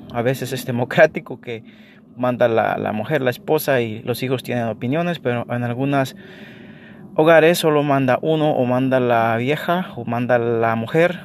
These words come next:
o manda el marido, <laughs> dependiendo de donde te encuentres. Y esto es para la gente que ya sabe lo que es estar en un gobierno de un hogar. Entonces, en la blockchain también existen gobiernos, etcétera. Es nomás una introducción, este va a ser un tema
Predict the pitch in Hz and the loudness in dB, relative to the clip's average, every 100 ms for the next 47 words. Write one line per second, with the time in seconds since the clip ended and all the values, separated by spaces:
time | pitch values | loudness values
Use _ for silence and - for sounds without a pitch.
0 | 135 127 117 120 120 120 117 117 120 131 | -10 -8 -6 -4 -2 -2 -2 -2 0 0
1 | 127 117 - - - 190 - - - - | 0 -2 -6 -16 -4 -4 -4 -10 -18 -18
2 | - 135 117 131 135 147 147 139 131 131 | -6 -4 0 0 2 0 0 -2 -2 -2
3 | 131 143 139 147 151 120 110 107 117 131 | -2 0 0 0 0 -2 -4 -4 -6 -4
4 | 135 131 - 117 117 131 131 127 - 117 | -2 -2 -2 -2 -2 -4 -4 -4 -6 -6
5 | 120 131 123 131 - - - - - - | 0 0 2 -2 -6 -20 -20 -20 -20 -20
6 | - - 107 113 113 120 - 135 127 131 | -14 -10 -6 -4 -4 -6 2 2 2 0
7 | - - - 120 123 127 127 131 127 123 | -4 -4 -6 -4 -2 -2 0 0 0 -2
8 | 117 123 117 113 - - - - - - | -2 -4 -2 -4 -6 -18 -20 -18 -20 -20
9 | - - - - - 151 175 156 147 135 | -20 -20 -20 -20 -6 -2 2 2 0 0
10 | 127 127 120 120 151 - 151 147 143 127 | 2 2 2 2 2 4 4 4 0 0
11 | 127 127 - - 127 123 131 135 127 131 | 0 -2 -4 -8 -4 -2 4 4 4 2
12 | 135 - - - - 123 117 120 131 - | 0 -6 -20 -20 -6 -4 -4 -10 -14 -12
13 | 226 320 302 - 170 165 131 127 - 139 | -6 0 0 0 -4 -2 -2 -4 -2 -2
14 | 139 131 127 123 131 123 131 123 123 | -2 0 -2 0 -2 -2 -2 -2 -4